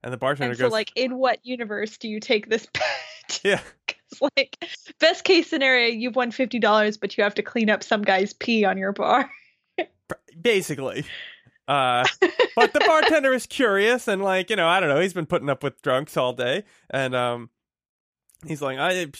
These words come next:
Speaker 1: really, you're gonna pee fifty bucks, you think?"
Speaker 2: It's closing time. That's why. He needs to get
Speaker 1: Oh.
Speaker 2: everybody out of the bar.
Speaker 1: Yeah.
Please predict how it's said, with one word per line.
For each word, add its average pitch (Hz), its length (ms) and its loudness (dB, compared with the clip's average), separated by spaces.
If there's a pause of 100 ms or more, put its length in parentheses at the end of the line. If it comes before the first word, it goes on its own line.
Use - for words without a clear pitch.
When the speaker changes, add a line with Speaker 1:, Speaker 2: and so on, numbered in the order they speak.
(240)
Speaker 1:
really, 139 260 0
you're 131 80 -4
gonna 160 120 0
pee 147 160 -4
fifty 269 320 -4
bucks, 214 360 -2
you 151 60 -2
think?" 160 320 -4 (1160)
Speaker 2:
It's - 80 -20
closing 277 500 2
time. - 300 -4 (100)
That's 247 280 0
why. - 380 -6 (160)
He - 80 -16
needs 240 220 -8
to - 80 -4
get 226 140 2
Speaker 1:
Oh. - 20 2
Speaker 2:
everybody 208 400 0
out 190 140 2
of 190 100 -2
the 196 60 -6
bar. 208 440 -2
Speaker 1:
Yeah. 165 240 0